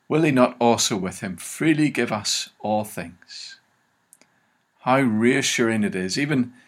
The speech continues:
in the threat of violence and death, that the one who holds ultimate power over our whole being exercises that power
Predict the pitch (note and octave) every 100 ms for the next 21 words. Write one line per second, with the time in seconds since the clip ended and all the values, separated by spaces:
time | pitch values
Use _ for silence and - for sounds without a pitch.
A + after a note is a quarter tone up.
0 | _ _ _ _ - G#2 G#2 - A#2+ B2+
1 | - F#2+ - A2 A#2+ B2 A#2 - F#2 F2+
2 | F2 F#2 - - - G2+ A2 A#2+ A#2+ G#2+
3 | F2+ G#2+ G#2 G2+ - A#2 A#2+ A#2+ - -
4 | G2+ G2 G2 G#2 G#2+ G2+ F#2+ F#2 - -
5 | C#3 C#3 A2+ G#2+ A#2 A2 - _ _ _
6 | _ - _ _ _ _ _ - - -
7 | G#2+ A2+ G#2 G2+ F2+ G2+ - - - F#2
8 | F#2 F2+